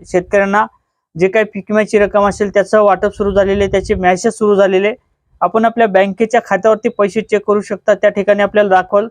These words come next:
की क्रॉप इन्शुरन्स, अ, जी काही पॉलिसी असेल त्याचे पैसे जमा केले जात आहेत, अशा पद्धतीचे मॅसेज सध्या सुरू आहेत. बऱ्याच प्रमाणात शेतकऱ्यांना तसे मॅसेज सुद्धा आलेले आहेत. जर आपल्याला पैसे मिळाले नसतील तर आपण चेक करू शकता किंवा WhatsApp-वरती आपला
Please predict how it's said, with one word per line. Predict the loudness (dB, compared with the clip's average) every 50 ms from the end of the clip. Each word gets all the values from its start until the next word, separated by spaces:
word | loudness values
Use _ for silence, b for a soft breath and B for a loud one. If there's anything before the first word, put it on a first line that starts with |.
| -8 _ _ _ _ _ _
की | -14 -14 -8 _
क्रॉप | 0 2 2 2 0 -2
इन्शुरन्स, | -2 -2 -2 -2 -2 0 0 0 -2 -4 -10 _ _ _ _ _ _ -4
अ, | -2 0 0
जी | 0 0 0
काही | 0 0 0 0
पॉलिसी | 2 2 2 2 0 0 0 0
असेल | 0 0 -4 -4
त्याचे | -2 -2 -2 0 0 -2
पैसे | 0 0 -2 -2 -2 -2 -4 -2
जमा | 0 0 0 0 0
केले | 0 0 0 2 2
जात | 2 2 2 2
आहेत, | 0 0 -2 _ _ _ _ _ _ _ _
अशा | -4 -2 0 0 0
पद्धतीचे | 2 2 0 0 0 -2 -2 -4 -4 -2 -2
मॅसेज | 0 0 -2 -2 -2 -4 -4
सध्या | -4 -4 -2 0 -2 -2
सुरू | 0 0 2 4 4
आहेत. | 4 4 2 -2 _ _ _ _ _ _
बऱ्याच | -2 0 2 2 0 0 -2
प्रमाणात | -2 -2 0 0 0 0 -2 -2
शेतकऱ्यांना | -4 -8 -8 -4 -4 -4 -2 0 -2 -2
तसे | -2 -4 -6 -2 -2 -2 -2 -2 -6 _ _ _ _ _ _ -6
मॅसेज | -2 0 0 0 0 -2 -2 -2
सुद्धा | -2 -2 0 2 2
आलेले | 2 2 0 0 0
आहेत. | -2 -4 -6 _ _ _ _ _ _ _ _ -8 -2
जर | 2 2 4
आपल्याला | 4 2 0 0 0 0 0 0
पैसे | 0 -2 -4 -4 -4 -6 -4
मिळाले | -2 0 0 0 0 -2 -2
नसतील | -4 -4 -4 -6 -6 -6 -2
तर | 0
आपण | 0 0 0 -2 -6
चेक | -2 -2 -2 -2 0 0
करू | 0 0
शकता | 0 -2 -4 -2 0 -2 -2
किंवा | -2 0 0 2
WhatsApp-वरती | 4 4 2 2 0 -2 -4 -2 0 0 0 0 0 0 0
आपला | 0 0 0 0 0 0 0